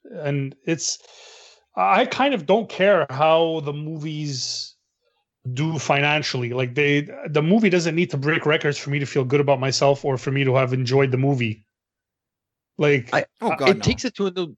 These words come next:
Speaker 2: to me, it's like your, your sports team in a way. You know what I mean? It's
Speaker 1: Yeah,
Speaker 2: like
Speaker 1: and that's a problem, Corey.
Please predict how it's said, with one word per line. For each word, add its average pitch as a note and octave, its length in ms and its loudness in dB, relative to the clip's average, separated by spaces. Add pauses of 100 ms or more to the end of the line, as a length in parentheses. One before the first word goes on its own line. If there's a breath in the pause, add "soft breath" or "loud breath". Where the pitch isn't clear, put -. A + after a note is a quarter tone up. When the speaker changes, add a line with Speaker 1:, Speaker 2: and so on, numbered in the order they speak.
(280)
Speaker 2:
to - 120 -10
me, G#3+ 180 -4
it's A#3 140 -8
like D#3+ 240 -4
your, A#2 160 2
your A2+ 220 -2
sports C#3 580 -2
team G2 420 -10 (180)
in - 80 -8
a G#2 60 -2
way. G2+ 180 2
You G2+ 80 -2
know G#2+ 60 0
what G#2+ 100 4
I G#2+ 40 2
mean? A#2 180 2
It's - 0 -
Speaker 1:
Yeah, D#3+ 320 4
Speaker 2:
like D3 80 0 (160)
Speaker 1:
and E3+ 120 0
that's F#3+ 180 2
a F#3+ 40 -2
problem, F3 520 0
Corey. C3+ 360 -8